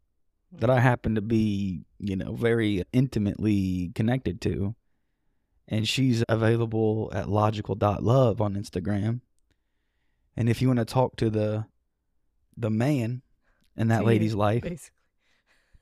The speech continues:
Speaker 1: that's me. <laughs> By the way, that's me.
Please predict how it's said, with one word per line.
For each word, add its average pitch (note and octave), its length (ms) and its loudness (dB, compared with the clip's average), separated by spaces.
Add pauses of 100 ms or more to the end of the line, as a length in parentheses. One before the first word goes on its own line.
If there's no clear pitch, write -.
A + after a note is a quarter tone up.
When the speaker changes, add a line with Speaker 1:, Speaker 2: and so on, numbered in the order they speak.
(180)
Speaker 1:
that's - 220 -4
me. G2+ 340 0 (420)
<laughs> - 440 -8
By F#2+ 200 -2
the F2 120 0
way, G2 160 2
that's G2 240 -4
me. G2+ 340 -2